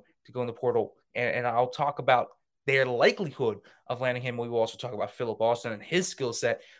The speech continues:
But first, let me let you know about Built Bar because, folks, spring is around the corner. Summer will be soon as well. Do you wanna get in shape and get that body right? Well,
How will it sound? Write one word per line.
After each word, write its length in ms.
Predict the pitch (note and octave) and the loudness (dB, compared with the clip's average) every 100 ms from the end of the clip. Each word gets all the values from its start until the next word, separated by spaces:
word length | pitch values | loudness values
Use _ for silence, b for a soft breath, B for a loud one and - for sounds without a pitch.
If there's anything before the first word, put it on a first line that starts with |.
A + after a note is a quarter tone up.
| _ | _
But 140 | A#2+ | -8
first, 240 | - F#3 - | 0 0 4
let 100 | G#3 | 2
me 60 | |
let 220 | C#4 B3+ B3 | 6 4 4
you 80 | |
know 260 | G3 D#3+ D#3+ B B - | 6 6 4 B B 0
about 480 | B2 A#2+ B2 - | 4 6 6 4
Built 220 | D#3 F3 - | 2 2 6
Bar 160 | D3+ | 4
because, 260 | C#3 - C3+ | 4 -2 -6
folks, 460 | - E3 D#3+ - - b b | 2 2 2 -2 -8 b b
spring 500 | - - - C3 E3+ | -10 -10 -2 2 2
is 140 | F3 C3+ | 2 0
around 320 | C3 B2 A#2 | 2 4 4
the 80 | A2+ | 0
corner. 500 | - D#3 G#3 A#3+ A#3 _ | -2 2 4 2 -2 _
Summer 460 | - - D3 D#3 | -2 2 4 4
will 180 | C#3 C#3+ | 2 0
be 340 | C3 D3 E3+ - - | -2 -4 -6 -10 -14
soon 540 | - - C3 B2 B2+ - _ - | -8 -6 -6 -6 -10 -16 _ 2
as 160 | B2+ | 2
well. 220 | A#2+ C#3 A2 | 4 4 4
Do 60 | |
you 100 | A2 | 0
wanna 160 | B2+ B2+ | -2 0
get 120 | C3 | 0
in 60 | C3+ | 0
shape 300 | C#3 C3+ - | -4 -4 -4
and 140 | C3 | -4
get 180 | B2+ B2 | -4 2
that 240 | B2 - | 2 2
body 340 | A#2 C3 C3+ B2+ b b - | -2 -2 -4 -8 b b -6
right? 320 | A#2 C#3+ E3 b b | 4 4 4 b b
Well, 360 | D3 F#3+ C3+ | 10 10 10